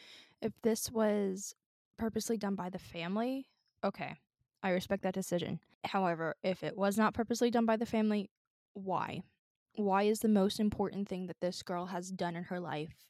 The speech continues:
why is it dying? Because I have found s-, very little information about who she was before everything. Like, there's more information out there about the night of the attack, the trial,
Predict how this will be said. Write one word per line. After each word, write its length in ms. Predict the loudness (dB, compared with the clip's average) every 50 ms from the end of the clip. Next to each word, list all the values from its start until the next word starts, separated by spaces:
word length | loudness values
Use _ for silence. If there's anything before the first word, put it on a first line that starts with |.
| _ _
why 280 | -10 -4 0 2 2 2
is 140 | 2 0 0
it 120 | -2 -2
dying? 420 | -2 -2 -2 -4 -8 -12 -14 -16 -18 _ _ _ _ _ _ _ -6
Because 800 | -4 -4 -2 -2 -2 -2 -2 -4 -6 -8 -10 -10 -12 -12 -12 -14 _ _ -4
I 140 | -2 -2
have 260 | -2 -2 -2 -4 -4 -4
found 360 | -4 -6 -6 -6 -8 -10 -12
s-, 340 | -12 -12 -10 -10 -12 -12 -14 _ _ _ _ -14
very 400 | -12 -8 -4 -4 -2 -2 -2 -4 -4
little 340 | -4 -6 -6 -6 -6 -8
information 580 | -8 -8 -10 -10 -10 -8 -8 -8 -10 -10 -10 -10
about 240 | -10 -8 -10 -10 -12 _ -20 -16 -10
who 100 | -8 -8
she 180 | -8 -6 -8 -8
was 260 | -8 -8 -8 -10 -10
before 720 | -10 -10 -10 -10 -10 -8 -6 -6 -4 -4 -4 -4 -6 -6 -8
everything. 500 | -8 -8 -8 -8 -8 -8 -10 -12 -12 -12
Like, 160 | -12 -12 -14 -14 _ -8
there's 320 | -4 -4 -2 -4 -4 -4 -6
more 180 | -6 -6 -8 -10
information 460 | -10 -10 -10 -10 -8 -8 -8 -8 -8
out 180 | -8 -10 -10 -10 -8
there 260 | -6 -6 -6 -6 -6 -8
about 320 | -10 -8 -6 -8 -8 -8 _ _ _ _ _ _ _ _ _ _ _ _ _ -2
the 100 | 0 0
night 280 | 2 2 0 0 -2 -4
of 80 | -4 -2
the 140 | -2 -2
attack, 480 | -2 -4 -6 -10 -10 -10 -10 -12 -14 -20 _ _
the 80 | -10 -10
trial, 640 | -10 -10 -8 -6 -6 -4 -4 -4 -6 -8 -10 -10 -12